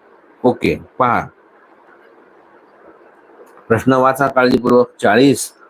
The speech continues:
हा गुणाकार खालीलपैकी कशाचा किंवा कोणाचा येणार नाही म्हटलेला आहे. आता पहा, पहिला पर्याय पं-, पाच आणि आठ यांचा गुणाकार आहे, पंचाटे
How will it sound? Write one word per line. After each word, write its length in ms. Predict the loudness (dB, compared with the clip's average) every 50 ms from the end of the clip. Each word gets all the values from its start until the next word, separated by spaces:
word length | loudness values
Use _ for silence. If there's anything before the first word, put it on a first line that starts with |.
| _ _
हा 180 | -4 -2 -2 0
गुणाकार 640 | 0 0 0 0 0 0 -2 -2 -2 -2 -2 -2 -4 -10 _ _ _ _ _ -6
खालीलपैकी 720 | -2 0 2 2 2 2 0 0 0 0 -2 -2 -2 -2 -6 _ _ _ _ _ -4
कशाचा 500 | -2 -2 0 -2 0 0 0 0 0 -2
किंवा 220 | -2 -2 -2 -2
कोणाचा 640 | -2 0 0 0 0 0 0 0 0 -2 -2 -2 -4 -6 _ _ _ _ _ _ _ _ -2
येणार 540 | 0 0 2 2 2 2 2 2 0 0 0
नाही 560 | -2 -2 0 0 0 0 0 -2 -4 -4 -4
म्हटलेला 380 | -2 -2 -2 -2 -2 -2 0 0
आहे. 480 | 0 -2 -2 -4 -4 -4 -6 -8 -10 -14 _ _ _ _ _ _ -12
आता 140 | -8 -6 -4
पहा, 240 | -2 0 0 0
पहिला 300 | 0 0 2 2 2 2
पर्याय 360 | 0 2 2 2 4 2 2 0
पं-, 260 | -2 -6 -10 -12 -12 -12 _ _ _
पाच 240 | 0 0 0 0 0
आणि 200 | 0 0 0 -2 -4 -6 -6 -2
आठ 240 | -2 0 0 -2 -6 _ _ _ _ _ _ _ _ _ -2
यांचा 220 | -2 0 0 0
गुणाकार 320 | 2 2 0 0 0 0 0
आहे, 140 | 0 0
पंचाटे 680 | -2 -4 -8 -8 -4 -4 -4 -4 -2 -2 0 0 0 0